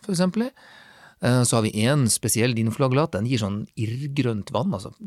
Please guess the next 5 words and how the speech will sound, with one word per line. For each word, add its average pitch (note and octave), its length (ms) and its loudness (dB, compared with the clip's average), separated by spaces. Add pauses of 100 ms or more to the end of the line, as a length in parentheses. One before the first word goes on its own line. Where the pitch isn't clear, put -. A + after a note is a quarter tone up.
(120)
skikkelig, - 840 -6
ordentlig G#2+ 500 -4
sterkt - 320 -6
grønn G#2+ 200 -2
farge. B2+ 300 -2